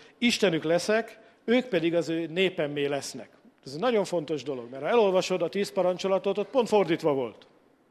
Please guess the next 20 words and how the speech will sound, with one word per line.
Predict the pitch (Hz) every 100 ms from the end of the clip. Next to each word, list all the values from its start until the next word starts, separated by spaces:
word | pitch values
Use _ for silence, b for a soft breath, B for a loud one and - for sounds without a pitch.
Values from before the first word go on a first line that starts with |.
| _ _ _ _ _ _ b b b b b b b
Azt | 185
mondta, | 185 190
"Adom | 214 208
nektek | 190 175 175
a | 151
parancsolatot, | 196 254 233 226 214 202 185
és | 165 -
ti | 220
az | 190 160
én | 156
népem | 202 233 214 196
lesztek, | 180 - 175 175
és | 226 247 190
akkor | - 170 156
majd | 165 196 156
én | 165 147
a | 135
ti | 175 190 _ b b b b _ _
istenetek | 202 - 143 127 123 -
leszek." | - - - _